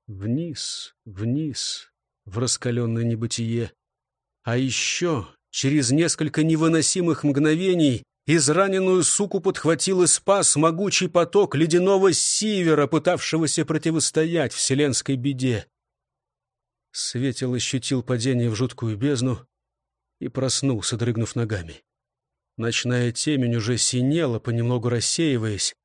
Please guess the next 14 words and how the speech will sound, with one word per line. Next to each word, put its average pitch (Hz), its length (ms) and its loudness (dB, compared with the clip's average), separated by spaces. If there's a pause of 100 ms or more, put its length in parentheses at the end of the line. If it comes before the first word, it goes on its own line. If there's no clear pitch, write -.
(500)
Сквара 175 640 0
сидел 165 400 2
на 160 100 4
санях 160 560 0
и 165 200 -2
щипал 175 680 -2
себя, 143 340 0
чтобы 143 360 -2
не 151 120 0
падала 113 460 -2
на 117 120 0
грудь 123 220 -4
голова. 117 480 -4 (600)
Рядом, 131 500 -2